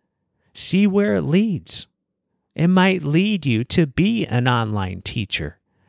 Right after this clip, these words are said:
It might lead you to write a book. It might lead you to become a speaker. It might lead to,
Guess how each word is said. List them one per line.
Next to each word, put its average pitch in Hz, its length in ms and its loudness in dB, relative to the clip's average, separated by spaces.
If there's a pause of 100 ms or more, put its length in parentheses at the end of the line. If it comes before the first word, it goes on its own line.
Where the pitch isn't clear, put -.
It 165 140 6
might 190 300 4
lead 190 400 0
you 117 200 0
to - 180 0
write 151 320 0
a 160 80 2
book. - 480 -8 (440)
It 208 180 4
might 190 320 2
lead 185 520 0
you 117 280 2 (320)
to 190 120 2
become 185 560 0 (140)
a 135 140 -2
speaker. - 800 -6 (500)
It 196 160 4
might 202 260 2
lead 175 300 2
to, 185 300 -2